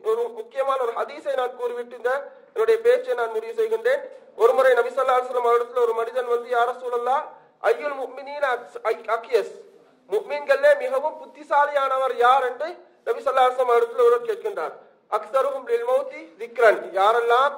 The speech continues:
மௌத்தை அதிகம் ஞாபகிக்கின்றவரா இருக்கின்றாரோ அவர்தான் புத்திசாலி. "வ அஹ்ஸனுஹும் லஹு இஸ்திஅதாதன்", அந்த மௌத்துக்கு அழகான முறையிலே தயாராகின்றார், அப்படியானவர் தான் புத்திசாலி என்பதாக, அஹ், ரசூல் ஸல்லல்லாஹு அலைஹி வஸல்லம் அவர்கள்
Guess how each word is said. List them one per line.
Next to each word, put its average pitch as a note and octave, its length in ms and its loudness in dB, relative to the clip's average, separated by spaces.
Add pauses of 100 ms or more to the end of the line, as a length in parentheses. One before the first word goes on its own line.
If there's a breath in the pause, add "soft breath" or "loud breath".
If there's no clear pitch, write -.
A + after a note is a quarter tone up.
(640 soft breath)
மௌத்தை C#4+ 440 -2
அதிகம் C4+ 420 0
ஞாபகிக்கின்றவரா C4 880 -8
இருக்கின்றாரோ A#3 640 -4 (200)
அவர்தான் B3 520 -2
புத்திசாலி. G3 560 -8 (420 soft breath)
"வ F#3+ 80 0
அஹ்ஸனுஹும் C#4 600 -4
லஹு C#4 240 -4
இஸ்திஅதாதன்", A#3+ 760 -2 (320 loud breath)
அந்த G3 200 0
மௌத்துக்கு A#3 500 -2
அழகான C#4+ 500 2
முறையிலே C#4 360 -2
தயாராகின்றார், A#3+ 880 0 (600 soft breath)
அப்படியானவர் C#4 720 2
தான் C#4+ 240 -2 (340)
புத்திசாலி C4 540 -2
என்பதாக, A#3 460 0 (800 soft breath)
அஹ், G#3 200 0
ரசூல் A#3+ 280 -6
ஸல்லல்லாஹு A#3+ 280 0
அலைஹி A#3 100 -6
வஸல்லம் A#3 240 -4
அவர்கள் A3+ 320 -2